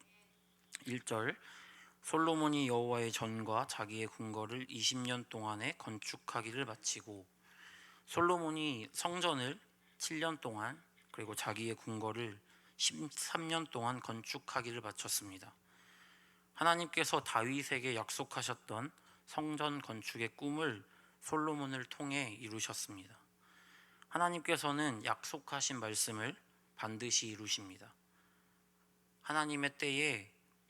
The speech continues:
약속을 반드시 성취하십니다. 우리가 믿음으로 하나님의 말씀을 내게 하신 약속으로 믿고 붙잡고 기도할 때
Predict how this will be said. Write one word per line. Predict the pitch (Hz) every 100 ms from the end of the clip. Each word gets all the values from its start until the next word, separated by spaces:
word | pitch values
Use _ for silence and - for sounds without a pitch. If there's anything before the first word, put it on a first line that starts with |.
| -
약속을 | 107 - 117 110 110
반드시 | - 110 110 117 120
성취하십니다. | 117 151 147 - 139 127 135 117 101 - - _ - - - _ _ _ -
우리가 | 117 120 120
믿음으로 | 120 135 175 170 151 151
하나님의 | 143 165 165 151 147
말씀을 | 113 110 - 117 117 123 101 - _ _ _ _ _ _
내게 | 110 113 120 127
하신 | 120 139 - 139
약속으로 | 113 110 - 147 127 117 127 147
믿고 | 120 117 - - 139
붙잡고 | - - 139 131 - 127
기도할 | 113 107 107
때 | 101 - 131 101